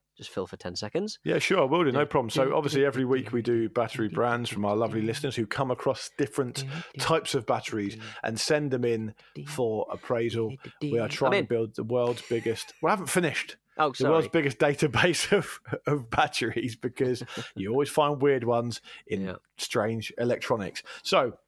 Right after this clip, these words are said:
Speaker 2: first up this week, our friend Dave Creasy, who's emailed in with a pair of Carrera R Cs. A Carrera, as in Porsche Carrera,
Speaker 1: Mm-hmm.
Speaker 2: R Cs. I think they might be a new player.
Speaker 1: Carrera, just typing that in.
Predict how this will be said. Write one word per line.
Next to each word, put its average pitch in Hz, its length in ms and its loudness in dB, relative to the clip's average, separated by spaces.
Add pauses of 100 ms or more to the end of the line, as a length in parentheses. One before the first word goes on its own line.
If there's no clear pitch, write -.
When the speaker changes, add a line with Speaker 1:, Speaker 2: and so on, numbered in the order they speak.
(260)
Speaker 2:
first 165 380 2
up 143 180 2
this 135 200 0
week, 117 300 -2
our 120 140 2
friend 120 300 0
Dave 127 400 2
Creasy, 110 680 -2 (440)
who's 110 160 -2
emailed 151 440 2
in 92 260 -2 (520)
with 113 80 0
a 117 80 0
pair 120 300 0
of 113 260 -2
Carrera 135 840 2
R 117 320 2
Cs. 107 500 -2 (100)
A - 60 -18
Carrera, 127 800 2
as 117 140 -2
in 110 120 -2
Porsche 131 380 -2
Carrera, 101 540 -2 (460)
Speaker 1:
Mm-hmm. 107 120 -4
Speaker 2:
R 110 280 2
Cs. 110 420 -2 (120)
I 196 280 2
think - 340 -2
they 127 140 2
might 127 280 0
be 117 100 -2
a 117 60 0
new 117 180 -2
player. 110 380 -2 (400)
Speaker 1:
Carrera, 98 540 -2
just - 120 -12
typing 98 280 -6
that 92 140 -4
in. 139 420 0